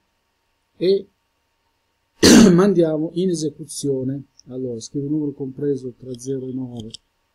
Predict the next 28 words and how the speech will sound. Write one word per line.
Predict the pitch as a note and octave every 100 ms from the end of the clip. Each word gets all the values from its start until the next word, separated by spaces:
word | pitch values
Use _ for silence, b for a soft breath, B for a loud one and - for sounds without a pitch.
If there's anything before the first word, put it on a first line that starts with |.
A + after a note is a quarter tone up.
| _ _ _ _
ad | B2
esempio | B2 A#2+ C3 A2+ A#2
il | C3
cinque, | C3 - G3 G3+ G3+ G3 G#3 G3+ _ _ _ _ _ _ _ _ _ _ _ -
non | C3 C#3+
hai | D#3+
ancora | C#3 - D#3 C3+
indovinato | C3 C3+ C#3+ B2+ B2+
il | B2
numero | C3+ C#3+ A#2 A#2
riprova, | A2+ C3+ C#3 C3 A#2+ B2 F#3+ E3 _ _ _ _ _ -
quindi | A#2 A2
possiamo | G#2+ - A#2 A2+ G#2+
fare | - G#2+ G#2+
il | G2+ G2+
sette, | - - D3 C#3+ -
ad | A2+
esempio. | A#2 C3+ D#3+ D#3+ D#3+ E3+ E3+ _ _ _ _ _ _ _ _ _ _ _ _ _ _ _
Bravo, | - A3+ C#3+ A#2+
hai | F#3+
indovinato | G#3+ D#3+ C3 G#2+ - F3
il | D#3
numero | C#3+ C3 A#2+
sette, | - A2 G2 _ - G#2+
naturalmente | G#2+ A2 B2 G#2+
non | G#2 G#2+
lo |
sapevo. | G2 A#2 - F#2+